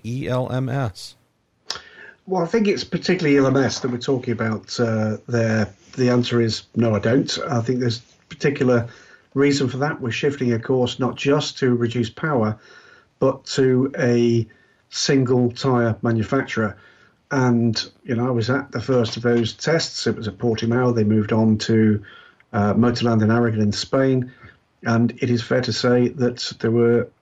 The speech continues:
Speaker 2: a fair number of Orecas involved in that test, and there were no other, no other chassis at all. We know that, uh, Inter Europol are moving on from their Ligiers to an Oreca in the W C this coming season.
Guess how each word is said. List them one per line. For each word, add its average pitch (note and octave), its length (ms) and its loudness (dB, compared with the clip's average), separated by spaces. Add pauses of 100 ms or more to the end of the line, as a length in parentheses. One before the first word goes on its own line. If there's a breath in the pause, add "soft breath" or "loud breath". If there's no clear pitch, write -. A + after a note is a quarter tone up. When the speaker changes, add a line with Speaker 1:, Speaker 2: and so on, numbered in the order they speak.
(120)
Speaker 2:
a - 60 -14
fair C#3+ 200 0
number C#3 240 2
of C3+ 100 4
Orecas E3+ 640 2 (240)
involved C#3+ 320 0
in D#3 60 -4
that C#3+ 160 -4
test, F3 340 -2 (460 loud breath)
and A2+ 120 0
there A#2 60 4
were G#2+ 60 4
no B2+ 160 4
other, A#2 340 0
no B2+ 240 2
other B2 220 -4
chassis B2 340 -2
at - 160 -2
all. D3+ 380 2
We A#2 100 0
know A#2 220 2
that, A#2 320 -2
uh, A2+ 260 0 (480 loud breath)
Inter A#2+ 280 0
Europol C3 480 2
are B2+ 40 4
moving A#2 380 2
on A2+ 320 0 (280 loud breath)
from A2 220 0
their A#2+ 160 4
Ligiers A2+ 800 2
to A2 520 2
an B2 80 0
Oreca A#2+ 520 2
in A#2+ 80 -2
the A2 80 2
W G#2+ 260 0
C C#3+ 420 -2
this C3+ 160 -2
coming C#3+ 300 2
season. D3 500 0